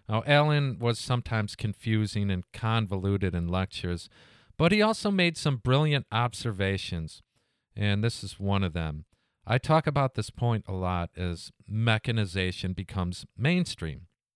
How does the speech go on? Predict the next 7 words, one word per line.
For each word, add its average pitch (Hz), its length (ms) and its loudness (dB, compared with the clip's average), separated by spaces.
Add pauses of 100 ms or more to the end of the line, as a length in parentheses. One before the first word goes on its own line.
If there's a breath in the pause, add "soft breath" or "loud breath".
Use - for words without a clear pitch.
(800)
I 165 160 6
see 151 500 2 (300)
in 117 160 2
an 110 180 2
astoundingly 127 960 2
childish 131 640 0
way 101 320 0